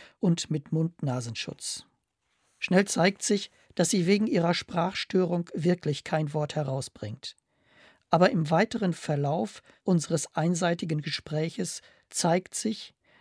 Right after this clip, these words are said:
dass sie mich offensichtlich zu einem deutlichen Teil versteht.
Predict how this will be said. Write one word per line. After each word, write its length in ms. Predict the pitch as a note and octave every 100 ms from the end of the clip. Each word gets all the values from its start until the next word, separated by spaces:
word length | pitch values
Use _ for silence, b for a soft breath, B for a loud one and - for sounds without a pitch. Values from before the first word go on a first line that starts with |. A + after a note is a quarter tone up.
| -
dass 160 | -
sie 60 | G3+
mich 280 | E3+ - -
offensichtlich 640 | G3+ A#3+ F3+ F#3+ - -
zu 120 | -
einem 220 | - D3+ D3
deutlichen 480 | E3 - - -
Teil 300 | - D3 C3+
versteht. 680 | D3 D3 - - G#2 - -